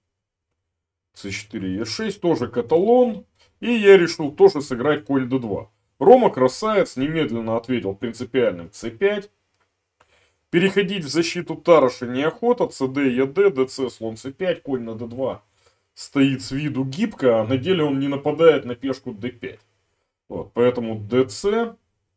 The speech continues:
рокировка, чтоб на Ф два нигде не пропустить. Конь С шесть, А три. Опять ходить надо.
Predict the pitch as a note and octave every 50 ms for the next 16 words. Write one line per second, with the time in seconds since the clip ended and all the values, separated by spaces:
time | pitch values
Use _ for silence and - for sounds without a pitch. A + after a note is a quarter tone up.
0 | _ _ - G#2+ A#2 A2+ - B2+ C#3 G3 A#3 - - G3 E3 - - D#3 D#3+ D#3+
1 | D#3 E3 D#3 C#3+ D3 D#3 D#3+ D3+ C#3+ C#3 C#3 C3+ C#3 C#3+ C3+ - _ _ _ _
2 | _ _ _ _ - C3 C3 - C#3+ C3+ - C3+ C3+ - - - - C#3+ C#3 C#3
3 | - - _ _ _ _ _ _ _ _ _ _ _ - B2 A#2 A2 A2 G#2+ A2
4 | C3 C3 - - G3+ G#3 A3 A3+ G3+ - - - - - _ _ _ - A2 A2
5 | G#2+ G#2+ A2 D3 D#3+ F#3+ G3+ G#3+ G#3 F#3+ - _ _ _ _ _ _ _ _ -
6 | G#2 A2 G#2+ G#2+ A2 B2+ A2 G2+ G2 G2+ G2+ F#2+ F2+ F2+ F#2+ F#2+ - D3 E3+ F#3
7 | G3+ G3 F3+ F3 D#3 C3 - -